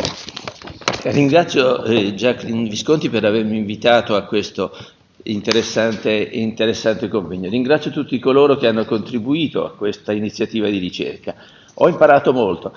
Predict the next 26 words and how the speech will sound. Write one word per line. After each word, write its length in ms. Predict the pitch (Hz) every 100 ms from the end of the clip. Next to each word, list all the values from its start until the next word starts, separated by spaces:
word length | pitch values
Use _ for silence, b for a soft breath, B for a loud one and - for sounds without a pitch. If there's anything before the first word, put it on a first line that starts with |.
| B B _
Il 80 | -
fatto 240 | 185 180
di 80 | 143
darmi 240 | 143 139
la 100 | 147
parola, 600 | 139 147 170 160 127 113
eh, 360 | - 120 113 101
come 280 | - 127 127
discente 580 | 123 - 156 131 127 117
qui 160 | -
in 80 | 131
conclusione 480 | 135 120 127 175 139
forse 320 | 127 117 117
entra 340 | 120 117 113
nello 200 | 120 113
stile 320 | 113 - 135 110
dei, 600 | 113 110 107 104 104 -
degli 240 | 98 117 110
studenti 480 | - 113 127 123
che 100 | 110
danno 280 | 98 110 104
il 100 | 107
voto 480 | 101 120 117 110 92 B B B
agli, 440 | - 110 113 117 107
agli 200 | 107 110
insegnanti. 760 | 110 - 110 101 87 90 -